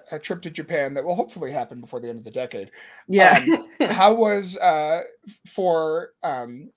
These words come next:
Speaker 1: for foreign travelers, how easy is it to get around the city and, and navigate?
Speaker 2: You can
Speaker 1: Is
Speaker 2: use
Speaker 1: it
Speaker 2: Google Maps.
Speaker 1: Sweet.
Speaker 2: You can just, you can totally just use Google Maps. I paid for, um, an international plan for while I was gone. So I had,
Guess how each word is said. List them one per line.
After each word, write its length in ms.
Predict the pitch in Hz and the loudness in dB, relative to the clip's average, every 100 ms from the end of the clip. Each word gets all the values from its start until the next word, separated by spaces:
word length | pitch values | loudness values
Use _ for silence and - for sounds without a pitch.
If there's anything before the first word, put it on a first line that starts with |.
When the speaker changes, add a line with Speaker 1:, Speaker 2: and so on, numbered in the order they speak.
| _ | _
Speaker 1:
for 140 | 180 | -14
foreign 260 | 170 180 175 | -2 -2 0
travelers, 480 | 175 170 170 143 139 | 2 0 0 -8 -4
how 460 | 175 180 175 175 _ | 0 0 -2 -8 _
easy 340 | 175 180 180 165 | -14 -12 -8 -10
is 120 | 151 | -8
it 160 | 143 | -10
to 80 | - | -10
get 180 | 151 151 | -6 -6
around 300 | 131 131 131 | -4 -4 -6
the 80 | 123 | -10
city 360 | - 147 139 | -8 -6 -6
and, 140 | 120 117 | -10 -12
and 160 | 123 | -14
navigate? 540 | 117 127 131 117 95 - _ _ _ - | -10 -8 -8 -8 -10 -10 _ _ _ -6
Speaker 2:
You 140 | 214 | -2
can 120 | 220 | 2
Speaker 1:
Is 120 | 208 170 | 4 4
Speaker 2:
use 40 | |
Speaker 1:
it 40 | |
Speaker 2:
Google 220 | 175 175 175 | 4 4 4
Maps. 540 | 160 147 - - _ _ _ _ | 2 2 -4 -16 _ _ _ _
Speaker 1:
Sweet. 200 | - 123 | -10 -2
Speaker 2:
You 60 | 202 | 0
can 100 | 202 | 0
just, 200 | 196 - | -2 -4
you 100 | 202 | -4
can 100 | 190 | -2
totally 320 | 185 185 180 | 0 2 0
just 200 | 165 170 | -2 -4
use 180 | 160 - | -4 -4
Google 280 | - 139 | -10 -6
Maps. 340 | 147 139 123 - | -6 -6 -8 0
I 160 | - | 2
paid 320 | 175 214 196 196 | 2 0 -2 -2
for, 400 | 196 175 165 - | -2 0 2 0
um, 380 | 156 151 151 151 _ _ _ - | -2 -2 -6 -10 _ _ _ -8
an 100 | 180 | -2
international 680 | 185 185 165 160 170 185 | 0 0 2 0 -2 -8
plan 520 | 165 180 170 175 190 190 _ _ _ _ - | -8 -6 -4 -4 -6 -10 _ _ _ _ -6
for 140 | 175 | -2
while 220 | 165 160 | 2 2
I 100 | 160 | 2
was 160 | 156 151 | -2 -4
gone. 500 | 165 151 160 175 202 | -6 -4 -4 -6 -8
So 440 | - 147 139 123 - | -4 -4 -4 -6 -6
I 100 | 147 | -6
had, 340 | 165 135 - | -4 -6 -10